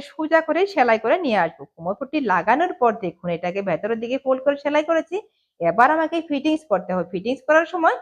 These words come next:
আপার চেস্ট যতখানি আছে তার থেকে হাফ নিতে হবে। কোমরে কিন্তু কোনো এক্সট্রা নেওয়ার দরকার নেই, যতখানি আছে ততখানি নেবেন। এবার হাতার জন্য দেখুন প্রথমত মুহুরির মাপ নেবেন, এই জায়গা যতখানি আপনার মুহুরি, তবে এখানে কিন্তু কোনো লুজ রাখবেন, তার জন্য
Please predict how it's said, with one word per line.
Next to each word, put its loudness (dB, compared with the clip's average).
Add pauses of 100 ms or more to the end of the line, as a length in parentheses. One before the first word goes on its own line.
(380)
আপার 4 (100)
চেস্ট -4
যতখানি -2 (100)
আছে -2
তার 2
থেকে -2
হাফ -2
নিতে -2
হবে। 0 (160)
কোমরে 2
কিন্তু 0 (100)
কোনো 0 (100)
এক্সট্রা -2
নেওয়ার -2
দরকার -6
নেই, -6 (280)
যতখানি -2
আছে -6
ততখানি 0
নেবেন। -4 (420)
এবার 6
হাতার 2
জন্য -2 (120)
দেখুন 0
প্রথমত -4 (140)
মুহুরির -4
মাপ 2 (100)
নেবেন, 0 (400)
এই 2
জায়গা 2
যতখানি 0
আপনার 2
মুহুরি, 2 (100)
তবে 2 (300)
এখানে 0
কিন্তু -2
কোনো -2 (120)
লুজ 2 (120)
রাখবেন, -2
তার -2
জন্য 2